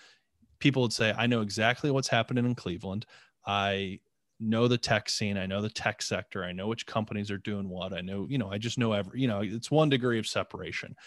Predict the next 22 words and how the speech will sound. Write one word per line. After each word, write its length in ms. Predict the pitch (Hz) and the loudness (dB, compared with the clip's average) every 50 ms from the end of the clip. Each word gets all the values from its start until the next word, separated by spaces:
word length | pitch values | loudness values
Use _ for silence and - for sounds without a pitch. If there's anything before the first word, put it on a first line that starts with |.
| - - - | -20 -20 -20
You 180 | - _ - 123 | -4 _ 6 6
go 40 | 123 | 6
to 60 | 123 | 6
Columbus, 440 | - - 139 143 143 135 131 123 - | 6 4 6 8 8 8 6 6 4
same 220 | - 123 113 110 | 2 2 2 0
thing. 240 | - - 92 90 95 | 0 -4 -4 -4 -4
There's 160 | 95 101 - | -4 -2 0
this 300 | 117 107 101 101 - - | 0 0 0 -2 -4 -6
incredible 640 | 104 101 - - - - - 139 139 135 120 123 113 | -6 -6 -8 -8 -4 2 4 6 6 6 6 4 2
community. 460 | - - - 92 90 92 - - - - | -2 -4 -8 -8 -8 -8 -10 -12 -10 -4
You 40 | 113 | -4
go 80 | 110 | -2
to 60 | 107 | -2
Cincinnati, 640 | 107 - - 117 117 - 117 117 117 117 117 117 113 113 - - - - _ - | -2 0 0 0 0 0 2 2 4 4 4 4 2 0 -6 -20 -20 -20 _ -12
same 320 | - - 123 120 120 107 | -2 2 4 4 4 4
thing, 240 | - 101 92 92 92 | 2 -2 -4 -4 -4
an 60 | 95 | -4
incredible 500 | 95 95 - - 120 117 117 110 113 117 | -6 -6 -2 0 0 2 2 2 0 -2
tech 320 | 113 - - 113 101 - | -2 -2 -2 -2 -2 -2
community. 500 | - - 104 92 92 90 85 71 - 71 - _ - _ _ - - _ _ _ - | -6 -12 -10 -10 -10 -10 -12 -14 -16 -20 -20 _ -20 _ _ -20 -20 _ _ _ -4
But 100 | 123 120 | -4 -2
the, 80 | 131 | -2